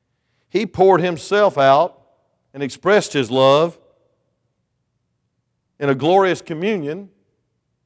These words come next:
with Himself. <laughs> That's why I think you ought to love yourself.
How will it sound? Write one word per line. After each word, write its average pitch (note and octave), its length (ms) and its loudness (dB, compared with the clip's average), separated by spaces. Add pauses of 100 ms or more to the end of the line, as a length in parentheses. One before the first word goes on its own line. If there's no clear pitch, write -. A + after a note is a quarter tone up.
(1040)
with E3+ 160 -4
Himself. G#3 580 2 (160)
<laughs> - 180 -20 (1800)
That's - 160 -4
why G3 160 2
I E3+ 40 4
think F3+ 220 0
you F#3+ 80 4
ought F#3+ 60 6
to G3 60 0
love A3 220 2
yourself. A3 460 0